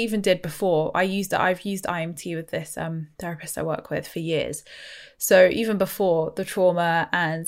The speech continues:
you know, a lot of the things I've experienced throughout the years, which haven't been very nice, I've all worked with I M T and it's l-, transformed my life massively. So I was really pleased that that was the, th-, you know,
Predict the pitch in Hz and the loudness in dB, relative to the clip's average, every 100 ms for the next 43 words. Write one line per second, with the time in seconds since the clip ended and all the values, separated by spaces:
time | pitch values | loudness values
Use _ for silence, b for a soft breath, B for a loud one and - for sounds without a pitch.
0 | - 170 - 175 - - - 175 175 - | -6 -4 -2 -2 -2 -6 -6 -6 -6 -6
1 | - - - 185 - - 175 165 - 165 | -6 -4 -2 -2 -2 -4 -4 -2 -2 -2
2 | 156 - - 190 165 160 160 160 156 160 | -2 -4 -4 -6 -4 -4 -4 -4 0 -2
3 | 160 160 - 175 - - B B B B | -2 -4 -6 -6 -8 -12 B B B B
4 | B _ 190 190 - - 202 180 170 190 | B _ 0 0 0 2 2 2 -2 0
5 | 180 160 - 185 160 160 165 - 160 156 | 2 2 -2 -4 -2 -2 -4 -6 -2 -2
6 | 143 - - 180 - - 180 160 - 160 | -2 -6 -6 -6 -6 -6 -4 -4 -2 -2
7 | 156 151 156 151 147 151 - - - - | 0 0 0 -2 -4 -4 -6 -6 -6 -6
8 | 180 - - 170 165 165 - - _ _ | -8 -6 0 2 2 2 -2 -10 _ _
9 | _ _ - 196 196 214 196 - 220 180 | _ _ 0 2 8 8 8 0 -2 0
10 | - - 180 170 - 180 170 170 - 185 | -2 2 4 4 4 2 2 0 -6 -6
11 | - - 170 156 | -8 -4 2 2